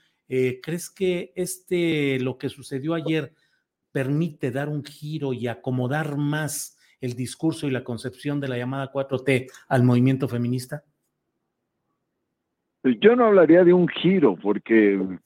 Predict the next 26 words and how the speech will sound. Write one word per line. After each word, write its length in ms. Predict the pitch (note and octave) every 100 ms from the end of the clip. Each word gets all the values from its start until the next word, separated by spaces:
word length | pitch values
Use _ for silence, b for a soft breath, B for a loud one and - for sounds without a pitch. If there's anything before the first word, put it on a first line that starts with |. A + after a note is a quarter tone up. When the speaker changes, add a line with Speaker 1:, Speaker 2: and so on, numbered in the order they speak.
| _
Speaker 2:
ya, 280 | F2 F2+ F2
ya 160 | A2+ B2+
hay 100 | C#3+
una 160 | D3 C#3+
identificación 880 | A#2+ G#2 G#2+ G2+ F#2+ F#2+ - B2
histórica. 960 | B2+ - - B2 D3 C3 - G2 E2 D#2+
Eh, 240 | E2 D#2+ D#2+ _
muchas 680 | - F#2+ A#2 C#3 B2+ C3 G#2
de 120 | G2
las 220 | F#2 E2+
compañeras 800 | - F#2+ F2+ F#2 G2+ A#2 B2 A2+
que 80 | -
están 460 | F#2 A2 G#2+ A2 G2 _ _ _ _ -
en 240 | F#2 F#2
las 200 | F2+ F2
luchas 440 | F#2 G#2 A2+ A#2 G#2
con 180 | G#2 F#2
Morena, 640 | F2+ F2 F#2 G2 G#2+ G#2
fundadoras 680 | F#2 - F#2 F2 F2+ G2+ G#2
de 80 | G2
Morena, 640 | F2+ F2 F2+ G#2 G#2+ G2 - b b _ -
pues 180 | G#2+ G#2
vienen 340 | C3 D3+ D3
de 80 | B2
movimientos 680 | A2 G#2+ G#2+ A#2+ C3+ C3 G#2+
feministas 800 | G#2+ F#2+ F#2 A2 C#3+ - A2 F#2+